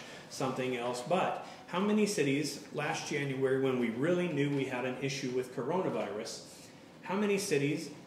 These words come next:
in the United States of America actually had access to five G? Not the advertisements that you see on T V. or they turn the whole thing pink because that's their intention, or red,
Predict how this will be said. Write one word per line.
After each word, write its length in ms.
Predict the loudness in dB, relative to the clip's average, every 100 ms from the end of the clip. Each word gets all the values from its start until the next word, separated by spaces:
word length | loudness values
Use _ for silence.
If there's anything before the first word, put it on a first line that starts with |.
| 0
in 320 | 6 6 6
the 40 | 2
United 400 | 2 2 0 -2
States 300 | -2 -2 -2
of 140 | -2
America 560 | 0 0 0 -2 -4 -6 -6
actually 720 | -6 -4 -6 -4 -4 -4 -6 -10
had 260 | -4 -4 -4 -4
access 560 | -4 -4 -4 -2 -2 -4
to 100 | -6
five 360 | -4 -2 -2
G? 280 | -2 -4 -6 -12 -2
Not 300 | 2 2 2
the 120 | 2
advertisements 840 | 4 4 4 2 2 2 2 0
that 120 | 0 0
you 80 |
see 240 | -2 0 0
on 220 | 2 2
T 180 | 2 2
V. 280 | 2 -2 -4 -10 -16 -18 -18 -8 2
or 140 | 4
they 160 | 4 0
turn 360 | 0 2 4
the 80 | 2
whole 840 | 4 6 6 8 8 8 8 8
thing 560 | 6 2 0 0 -2 -6 -12 -18 -18 2
pink 440 | 4 4 0 -12 -8
because 240 | -4 -2
that's 200 | 0 0
their 120 | -2 -2
intention, 480 | -4 -6 -6 -6 -8 -4
or 200 | 0 2
red, 500 | 2 2 2 -2 -6